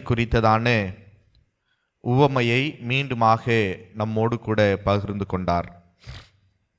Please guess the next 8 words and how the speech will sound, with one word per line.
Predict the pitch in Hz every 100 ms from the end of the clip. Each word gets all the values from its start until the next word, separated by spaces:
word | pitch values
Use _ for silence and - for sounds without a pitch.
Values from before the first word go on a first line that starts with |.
| _ _ _ _ _ _ _
ஒரு | 113 123
உவமையை | 131 135 151 139 123 131 151 151 - -
மிக | 123 151
அழகாக | 123 127 123 117 110 135 107 87 - - _ _ _ _ _ _
நடைமுறை | 113 117 143 156 143 131 123 120 110
வாழ்வியலோடு | 117 127 139 131 123 120 123 135
கூட | 123 117 120
இணைத்து, | 123 113 120 120 120 139